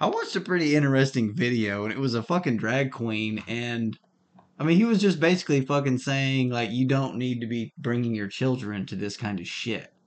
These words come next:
Like, we're in a bar, this is grown-up activity, it's very sexualized. I mean, he was just basically like, "You're making us all look bad, we don't appreciate it."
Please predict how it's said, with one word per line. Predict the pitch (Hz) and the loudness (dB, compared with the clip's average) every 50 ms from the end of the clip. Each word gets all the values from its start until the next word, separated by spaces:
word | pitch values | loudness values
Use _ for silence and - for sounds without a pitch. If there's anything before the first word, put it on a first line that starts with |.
| _ _ _ _ _ _ _ _ _ _ _ _ _ _ _ _ _ _ _ | _ _ _ _ _ _ _ _ _ _ _ _ _ _ _ _ _ _ _
Like, | 127 113 - | -6 -2 -2
we're | 127 113 | -4 -2
in | 120 139 165 | 0 0 0
a | 175 | 0
bar, | 156 131 113 107 104 107 104 110 113 | 2 2 0 0 0 0 0 0 0
this | 113 143 180 - | -2 -2 -4 -4
is | 127 113 107 | -6 -6 -6
grown-up | 110 - 120 120 131 139 139 139 135 _ - - | -4 -2 -2 0 0 0 -2 -4 -6 _ -8 -6
activity, | 120 123 90 - - 123 113 101 98 98 104 104 110 107 _ _ _ _ _ | -6 -6 -6 -4 -4 -2 -2 -2 -4 -8 -8 -10 -10 -12 _ _ _ _ _
it's | 113 98 - | -12 -10 -4
very | 107 120 127 135 139 131 | -2 0 2 2 2 0
sexualized. | 131 - 131 117 110 - - 113 110 98 104 107 104 104 101 101 113 110 110 - - - _ _ _ _ _ _ _ _ _ _ _ _ _ _ - | 0 -2 -2 -4 -4 -4 -6 -6 -4 -4 -2 -2 -2 -2 -2 -2 -4 -6 -8 -12 -20 -20 _ _ _ _ _ _ _ _ _ _ _ _ _ _ -2
I | 139 | 4
mean, | 143 143 | 6 6
he | 139 170 | 6 6
was | 175 156 139 | 4 4 2
just | 143 135 127 120 | 0 0 0 2
basically | 131 135 131 131 - 135 127 | 4 4 4 2 2 0 0
like, | 123 120 113 98 | 2 0 -2 0
"You're | 113 131 | 2 2
making | 131 131 147 151 160 151 | 4 4 2 2 2 2
us | 143 135 | 2 2
all | 143 123 110 104 107 113 | 2 0 0 0 0 0
look | 131 135 - 104 | 0 0 -2 -4
bad, | 101 107 104 104 101 107 110 | -4 -4 -2 -2 -2 -2 -4
we | 123 | -4
don't | 117 127 131 131 | -2 0 0 0
appreciate | 123 - - 123 120 120 110 - 104 98 82 80 87 92 | 0 0 -2 -2 -2 -2 -2 -4 -6 -6 -6 -6 -10 -10
it." | 95 - _ | -10 -12 _